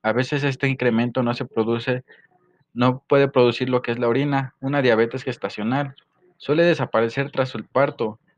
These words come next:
pero estas mujeres tienen el alto riesgo de desarrollar diabetes tipo dos a lo largo de su vida. Algunos síntomas puede ser, eh, el cansancio, tener mucha sed,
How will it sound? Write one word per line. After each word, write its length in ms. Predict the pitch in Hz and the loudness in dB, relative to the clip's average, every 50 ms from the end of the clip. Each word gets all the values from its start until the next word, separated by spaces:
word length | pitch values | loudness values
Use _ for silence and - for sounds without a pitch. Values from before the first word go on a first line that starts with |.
| _ - | _ -2
pero 160 | 117 117 123 | 0 0 0
estas 220 | 131 127 147 139 | 0 0 -2 -2
mujeres 360 | 143 135 117 - 131 131 135 131 | -2 -2 -2 -2 -2 -2 -2 -2
tienen 320 | - 135 135 135 135 131 | -4 -4 -2 0 0 0
el 100 | 117 113 | 0 0
alto 200 | 117 117 - 127 | -2 -2 -2 -2
riesgo 260 | 123 131 127 123 123 | -2 -2 -2 2 2
de 60 | 123 | 2
desarrollar 520 | 117 104 - 107 98 104 104 107 110 113 117 | 2 2 -2 -6 -8 -6 -4 -2 -2 -2 0
diabetes 360 | 123 120 113 113 110 123 120 | 0 -2 -2 -2 -4 -8 -8
tipo 260 | - 123 113 _ 120 | -8 -10 -4 _ 0
dos 280 | 113 120 135 139 - _ _ | 0 0 -2 -2 -6 _ _
a 80 | 107 | -4
lo 100 | 107 107 | -4 0
largo 280 | 104 104 104 104 101 98 | 0 0 0 0 0 -2
de 100 | 98 - | -2 -4
su 140 | - - 107 | -8 -10 -8
vida. 320 | 123 139 139 127 113 - _ _ _ _ _ _ _ _ - - - | -6 -4 -4 -6 -6 -8 _ _ _ _ _ _ _ _ -20 -12 -4
Algunos 440 | - 113 120 123 139 151 170 180 175 | -2 -2 0 0 0 0 0 0 -2
síntomas 400 | - 165 160 - 156 160 156 143 - | -2 -4 -4 -2 -2 -2 -2 -4 -2
puede 240 | - 135 135 139 131 | -2 -2 0 0 -2
ser, 240 | 131 - 135 131 127 - _ _ _ _ | 0 0 -2 -2 -2 -6 _ _ _ _
eh, 400 | - 117 113 110 110 107 104 107 - _ _ - | -4 -2 0 0 0 -2 -4 -6 -12 _ _ -2
el 480 | 110 107 107 107 110 110 107 107 - - | 0 0 0 0 0 -2 -2 -4 -2 -2
cansancio, 800 | 123 113 107 - - 147 165 165 - 202 214 226 233 233 - _ _ _ _ _ _ _ _ _ _ | -2 -2 0 0 -2 -2 -2 0 0 2 2 2 2 0 -4 _ _ _ _ _ _ _ _ _ _
tener 260 | - 117 120 123 123 | -2 0 0 2 2
mucha 280 | 135 135 127 123 107 98 | 2 0 0 -2 -2 -2
sed, 400 | - - 147 160 175 190 202 | 0 2 4 4 4 4 0